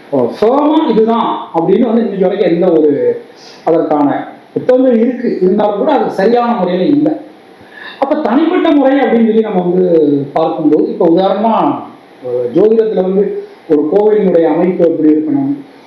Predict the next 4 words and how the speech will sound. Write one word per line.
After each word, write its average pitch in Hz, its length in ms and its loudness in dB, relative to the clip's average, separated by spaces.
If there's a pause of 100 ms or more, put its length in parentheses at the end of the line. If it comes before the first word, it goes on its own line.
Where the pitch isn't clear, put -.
(180)
ஒரு 151 200 0
கோவிலுக்கான 208 680 0 (920)
காலங்கள் 180 840 -2 (340)
என்னென்ன, 143 540 0